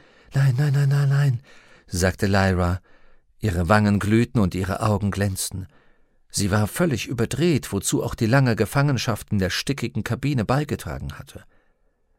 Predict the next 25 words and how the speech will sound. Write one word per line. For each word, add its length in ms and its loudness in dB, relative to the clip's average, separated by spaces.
Vater 360 0
Coram 460 2
blickte 320 -4
zum 180 -6
Fenster 380 -6
hinaus. 540 -12
Draußen 440 0
war 120 2
es 120 -2
fast 580 -4
dunkel 380 0
und 180 -4
sie 140 -2
passierten 540 0
die 100 0
letzte 420 0
Strecke 340 -4
des 220 -4
Binnenlandes. 840 -4
Bald 400 4
würden 260 4
sie 180 0
die 120 -4
Küste 380 -4
erreichen. 580 -8